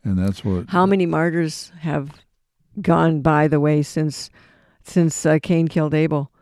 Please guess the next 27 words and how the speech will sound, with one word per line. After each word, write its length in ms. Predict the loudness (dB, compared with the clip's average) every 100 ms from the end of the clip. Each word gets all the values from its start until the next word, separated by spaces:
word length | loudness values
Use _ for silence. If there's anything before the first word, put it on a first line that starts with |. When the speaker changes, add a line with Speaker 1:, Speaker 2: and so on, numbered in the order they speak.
| _ _ _
Speaker 2:
I 160 | -2 0
mean, 320 | 0 -2 0
that 200 | 0 -2 0
righteous 440 | 2 2 -2 -6
blood 320 | 0 2 2
is 80 | -2
still 420 | -6 2 4 4
on 280 | 2 0 2
the, 120 | 0 0
on 140 | -2
the 80 | 0
books. 420 | 0 0 -4 -20 -20 _ -20 -20 -8
And 120 | -2 2
God 220 | 4 4
is 80 | 2
still 260 | 0 2
going 220 | 2 2 0
to 80 | 0
judge 340 | 2 2 0
that 260 | 0 0 0
one. 240 | -2 -2
And 220 | -2 -2
he's 180 | -2 0
got 180 | 2 2
all 500 | 2 2 4 2 2
these 200 | 0 2
other 320 | 2 2 0